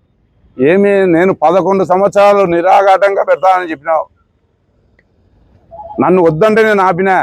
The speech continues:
లేదంటే నేను కంటిన్యూ చేసేవాని. నన్ను వద్దు అని ప్ర-, ప్రజలు వాళ్ళంతా చెప్తే వాళ్ళు ఆ అధికారులు చెప్పినా నేను ఆపినా. నువ్వు నిరా-, ఎట్లయినా తెలుస్తుంది ఎలక్షన్లలో మూసేయొచ్చు అని చెప్పి ఉద్దేశంతోనే నువ్వు ముందు పెట్టింది మీ బావగారు. ఎంతమందితో డబ్బులు తీసుకునేది కూడా చిట్టాగా ఉంది.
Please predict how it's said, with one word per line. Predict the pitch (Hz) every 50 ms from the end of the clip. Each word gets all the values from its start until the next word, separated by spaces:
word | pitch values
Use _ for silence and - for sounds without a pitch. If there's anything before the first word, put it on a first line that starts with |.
| - -
లేదంటే | 139 151 180 190 190
నేను | 185 180 175 165
కంటిన్యూ | - 151 160 165 175 190 190 180
చేసేవాని. | 175 147 170 170 170 160 135 117 104 - _ _ _ _ _ _ _ _ _ _ _ _ _ _ _ _ _ _ _ _ _ _ _ _ _ -
నన్ను | 127 143 147 143
వద్దు | 147 151 147 190 196 196
అని | 190 180 190 190
ప్ర-, | 160 175 160 156 151 143
ప్రజలు | 123 131 131 143 170 180
వాళ్ళంతా | 175 170 160 151 143 139 139 156 165 135 -
చెప్తే | 143 120 _ 175 175
వాళ్ళు | 175 165 160 147 143 135 131
ఆ | 123 120
అధికారులు | 120 123 139 131 170 170 165 160
చెప్పినా | 151 - - 156 170 170
నేను | 165 143 127 123
ఆపినా. | 123 123 127 131 127 - - _ _ _ _ _ _ _ _ _ _ _ -
నువ్వు | 127 139
నిరా-, | 127 117 123 135 147 160 175 170 - - _ _ 120 123
ఎట్లయినా | 117 127 175 180 196 208 214 214
తెలుస్తుంది | 185 196 190 190 147 160 202 202 202 180 139 - -
ఎలక్షన్లలో | 120 135 160 185 139 185 190 196 196 196 202
మూసేయొచ్చు | 190 170 175 175 147 196 196 190 - 196
అని | 190 190 175
చెప్పి | 175 160 190
ఉద్దేశంతోనే | 180 165 156 185 180 185 185 180 196 196 208
నువ్వు | 208 196 180 175
ముందు | 175 180 185
పెట్టింది | 180 185 175 156 131 110 92 _ _ _ _ _ _ _ -
మీ | - 120
బావగారు. | 113 120 127 135 143 143 139 123 - - _ _ _ _ _ _ _ _ _ _ _ _ _ _ _ -
ఎంతమందితో | 123 135 143 165 175 185 185 185 185 160 190
డబ్బులు | 180 180 180 170 190 190
తీసుకునేది | 185 180 156 180 185 185 180 185
కూడా | 185 180 202
చిట్టాగా | 185 - - - - 185 185 180 185 175
ఉంది. | 160 135 123 110